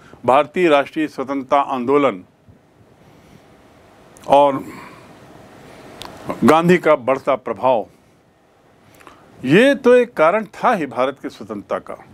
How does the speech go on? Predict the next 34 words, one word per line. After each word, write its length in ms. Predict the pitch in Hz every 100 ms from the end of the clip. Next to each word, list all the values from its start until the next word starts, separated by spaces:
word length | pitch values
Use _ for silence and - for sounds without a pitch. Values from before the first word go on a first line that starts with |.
| - - - - -
पर 120 | 240 240
स्वतंत्रता 720 | 240 147 170 175 165 254 254
को 260 | 202 220 220
दिलाने 540 | 139 131 139 190 254
में 220 | 190 165
अंग्रेज़ों 880 | 208 - - 156 151 170 202 254 294
को 180 | 220 220
विवश 360 | 160 175 220 -
करने 400 | - 156 185 202
के 160 | 180
कारणों 420 | 165 143 143 165 170
में 120 | 160
से 200 | 165 170 -
एक 240 | 175 208
कारण 320 | - 147 151 160 -
अमेरिकी 440 | 131 135 135 165
दबाव 460 | 131 110 107 113 123
भी 160 | 101 98
था। 280 | - - _ _ - - - -
अमेरिका 360 | 170 196 226 254
सतत 360 | 196 208 247 247
रूप 140 | 240
से 160 | - 202
चाहता 400 | 156 147 226 208
था 200 | 135 170 240 _ - - - _ _
कि 140 | 226 247
भारत 460 | 156 131 180 247
जो 220 | 202 214
एक 180 | 226 214
लोकतंत्र 760 | 139 170 240 - - 220 208 - _ _ _ _ _ -
की 80 |
वकालत 480 | 190 143 147 175 226 -
करता 280 | 117 117
है, 160 | 95 98